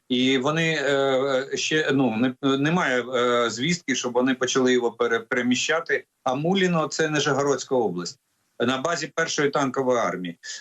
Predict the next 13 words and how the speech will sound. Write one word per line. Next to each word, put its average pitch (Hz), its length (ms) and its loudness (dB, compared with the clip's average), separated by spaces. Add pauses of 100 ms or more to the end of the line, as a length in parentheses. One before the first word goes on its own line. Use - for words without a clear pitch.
(140)
Е, 120 420 2
вони 143 300 -2
ще 170 160 -2
не 175 80 0
почали 170 340 0
його 123 140 2
переміщати 131 600 0
до 127 140 0
кордонів. 107 560 0
Але 208 460 2
це 208 320 0
буде 185 320 0
підсилення 180 800 0